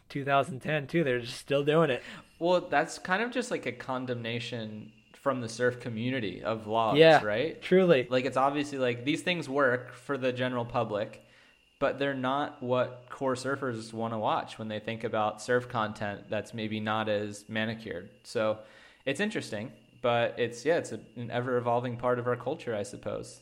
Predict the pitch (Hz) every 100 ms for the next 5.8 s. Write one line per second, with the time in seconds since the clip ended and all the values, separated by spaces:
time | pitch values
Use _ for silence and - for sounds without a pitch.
0 | _ 120 110 - - 117 117 123 139 170
1 | 110 110 113 107 107 - 123 117 110 -
2 | - _ - 110 110 113 110 107 - _
3 | 113 113 113 113 117 123 123 117 113 117
4 | 117 123 123 117 127 160 - 113 110 123
5 | 120 156 139 131 165 - -